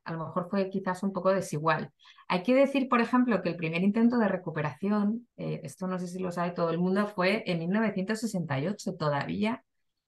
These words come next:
con Franco en el poder. El propio Franco dio su visto bueno para iniciar las negociaciones. Era el momento en el que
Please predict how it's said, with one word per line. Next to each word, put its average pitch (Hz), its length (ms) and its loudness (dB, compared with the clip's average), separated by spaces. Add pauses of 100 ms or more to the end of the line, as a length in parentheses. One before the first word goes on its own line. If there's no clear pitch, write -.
con 208 520 6
Franco 170 300 -2
en 226 80 4
el 165 100 -2
poder. - 440 0 (100)
El 147 120 -10
propio 170 320 0
Franco 208 340 2
dio 196 160 4
su 196 140 -2
visto 180 300 0
bueno 214 360 4
para 208 160 2
iniciar 160 360 0
las 180 140 2
negociaciones. 165 680 0
Era 170 140 -4
el 170 60 0
momento 175 320 0
en 185 60 2
el 160 120 -2
que 156 260 -4